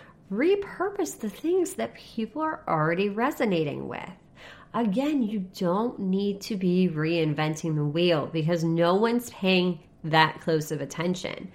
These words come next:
And as a business owner, new people are always coming into your world. So we always need to be repeating ourselves over and over and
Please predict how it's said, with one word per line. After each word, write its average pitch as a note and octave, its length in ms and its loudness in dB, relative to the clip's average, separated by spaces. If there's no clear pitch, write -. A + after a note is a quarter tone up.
And F#3 180 4
as B3+ 320 4
a F#3 80 0
business F3+ 480 0
owner, A3+ 380 2
new F#3 260 2
people B3+ 260 0
are - 140 -2
always D#3+ 340 2
coming D3 300 -2
into C#3+ 240 -4
your F3+ 140 -2
world. G3 520 -4
So - 200 6
we A#3+ 280 2
always A#3+ 560 6
need A#3 420 2
to A3 180 -2
be G#3 360 4
repeating G#3+ 760 0
ourselves C#3+ 640 -4
over F#3 360 0
and B3 300 -2
over D#3 300 -2
and F#3+ 300 -4